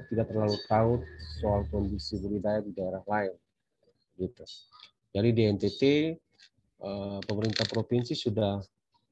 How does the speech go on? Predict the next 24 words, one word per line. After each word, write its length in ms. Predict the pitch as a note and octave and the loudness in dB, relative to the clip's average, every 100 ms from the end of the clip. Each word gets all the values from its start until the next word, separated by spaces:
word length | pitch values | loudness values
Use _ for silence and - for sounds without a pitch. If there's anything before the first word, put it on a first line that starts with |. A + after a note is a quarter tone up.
| _ _ | _ _
mencanangkan 960 | G#2 G#2 G#2 G#2 G#2 G2 G#2+ A2 A2 - | 0 2 2 2 2 2 2 2 2 -2
ada 160 | G2 | -2
dua 320 | G2+ A2 A2 - | 0 2 2 2
komunitas 800 | G2 G#2 G#2 G#2+ G#2+ - - - | 0 2 2 0 0 0 -4 -4
budidaya 480 | G#2+ G#2 G#2 G#2 | 0 4 4 4
laut 400 | G2+ G2 G#2+ G#2+ | 2 2 2 2
yang 240 | A2 G2+ F#2+ | -2 -4 -2
penting 480 | G2 G2 B2+ G2+ F2 _ _ _ _ _ - | -4 4 4 4 0 _ _ _ _ _ 0
yang 160 | G2+ G2+ | 2 4
jadi 240 | G2+ G2+ | 4 4
unggulan, 560 | F#2+ G2+ A#2+ G#2+ F2 E2+ | 4 4 6 6 2 -2
yaitu 380 | F2+ G2 - A2 A2+ G#2 | 0 0 2 0 0 -4
rumput 240 | G2 G#2 | -2 0
laut 480 | G#2 G#2+ A#2 B2 A#2 - | 4 6 6 4 2 -2
dan, 480 | G2+ F#2+ F#2+ F#2+ F#2 F#2 _ _ _ - - _ - | 0 0 -2 -4 -6 -10 _ _ _ -20 -20 _ -18
eh, 280 | F2 F2 F2 - | -14 -12 -12 -4
kerapu. 480 | A#2 G#2 - F#2 D#2+ _ _ _ _ _ _ _ _ _ - - | 0 0 0 -4 -4 _ _ _ _ _ _ _ _ _ -20 -6
Nah, 160 | F2+ F#2 | -2 0
kenapa 320 | A2 A#2+ A#2+ | 2 4 2
sampai 560 | A#2 G#2+ G#2 G2 G2+ G2+ | 2 2 2 2 4 4
rumput 360 | F#2+ G2 F#2+ G#2 | 2 -2 -4 0
laut? 320 | G#2 A2 C#3 | 2 2 0
Karena, 400 | - G#2+ B2+ C3+ - _ _ _ _ _ | 0 2 2 0 -6 _ _ _ _ _
eh, 240 | - G#2 | -4 -2